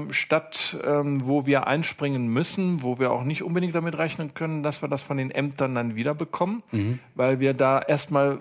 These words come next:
Speaker 1: weiter rausreichen, als es vielleicht möglich ist, einfach um die Situation zu stabilisieren, weil es entsteht sehr schnell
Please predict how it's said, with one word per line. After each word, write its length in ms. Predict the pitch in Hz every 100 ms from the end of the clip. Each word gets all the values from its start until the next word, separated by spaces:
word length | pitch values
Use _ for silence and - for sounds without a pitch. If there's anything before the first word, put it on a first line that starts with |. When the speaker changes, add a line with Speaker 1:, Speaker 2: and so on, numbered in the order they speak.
| - -
Speaker 1:
weiter 420 | 123 139 151 147
rausreichen, 680 | 131 151 - 147 151 151 135
als 200 | 127 -
es 60 |
vielleicht 340 | - 123 120 -
möglich 340 | 131 147 151
ist, 280 | 165 - -
einfach 280 | 127 135 -
um 160 | 127
die 100 | 123
Situation 680 | 117 - 117 104 - 127 127
zu 100 | -
stabilisieren, 760 | 117 113 98 92 98 95 85 95
weil 160 | 107
es 140 | - -
entsteht 480 | 123 - 135 131
sehr 220 | - 131 127
schnell 420 | - 120 117